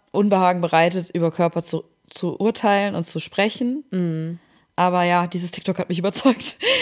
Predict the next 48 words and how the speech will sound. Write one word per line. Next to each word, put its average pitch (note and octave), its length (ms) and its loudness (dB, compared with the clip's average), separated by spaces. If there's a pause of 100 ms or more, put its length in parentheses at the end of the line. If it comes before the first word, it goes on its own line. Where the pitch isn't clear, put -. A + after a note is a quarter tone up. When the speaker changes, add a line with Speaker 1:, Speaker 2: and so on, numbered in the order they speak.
(140)
Speaker 1:
weil C4+ 160 8
sie B3+ 140 6
Speaker 2:
<laughs> A#3 80 6
Speaker 1:
eben, A#3 420 0 (280)
man A3+ 180 2
vergisst C4 480 0
oft, - 460 0 (380)
dass G3+ 220 2
das - 380 -2
eine G#3 100 2
psychische G#3 340 0
Erkrankung B3+ 420 2
ist - 360 -2 (120)
und G3 180 2
Speaker 2:
Mhm. F#3 60 4
Speaker 1:
nicht E3+ 200 4
nur G#3 440 2 (340)
der, F#3+ 120 2
die F#3+ 200 -4
Folge G#3 340 2
von F#3 480 0 (360)
Schönheitsstandards E3 680 2
oder D3+ 180 0
so. D#3+ 220 -2
Natürlich F#3 280 -2
spielen F3+ 220 0
die D#3+ 80 0
eine D#3 140 -4
große F3 280 0
Rolle, E3+ 380 2
aber D#3 180 2
es - 100 -4
ist - 140 -8
einfach - 280 -4
auch - 140 -6
was, E3+ 320 0
wo F3+ 160 -4
du F3 80 -2
dann F3 320 -2
einfach E3+ 240 -2
den E3+ 260 -2 (240)
Kontakt - 340 -4
zur, - 120 0 (140)
zur F3+ 220 -4
Realität F3+ 360 2
verlierst E3+ 420 0
und - 260 -2
keinen G3 440 0